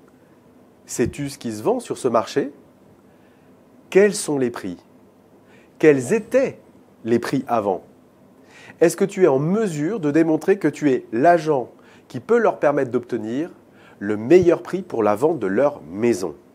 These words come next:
D'ailleurs, as-tu la volonté de travailler avec d'autres agents qui pourraient t'amener des acheteurs, plein d'acheteurs ?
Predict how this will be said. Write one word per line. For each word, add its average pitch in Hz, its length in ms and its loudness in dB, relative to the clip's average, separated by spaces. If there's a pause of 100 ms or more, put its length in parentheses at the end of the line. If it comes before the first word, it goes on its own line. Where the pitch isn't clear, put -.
(2500)
D'ailleurs, 165 380 8
as-tu 165 300 4
la 190 140 4
volonté 139 520 2 (120)
de 131 100 2
travailler 131 640 2
avec 139 480 0 (140)
d'autres 170 400 0
agents 139 280 0
qui 160 180 -6
pourraient 202 380 0
t'amener 170 480 -2 (540)
des 143 240 4
acheteurs, 127 400 0
plein 233 240 2
d'acheteurs ? 85 420 -4